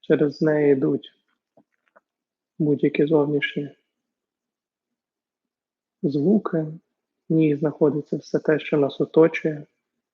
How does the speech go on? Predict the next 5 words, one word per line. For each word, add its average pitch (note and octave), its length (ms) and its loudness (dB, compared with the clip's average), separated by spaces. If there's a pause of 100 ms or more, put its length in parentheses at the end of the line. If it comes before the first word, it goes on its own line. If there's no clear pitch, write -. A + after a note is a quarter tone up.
(1300)
Розширюємо D3+ 680 2
цю D3 180 -4
пустоту D3 720 -4 (2250)
навколо D3 500 -2
себе. C#3 400 -12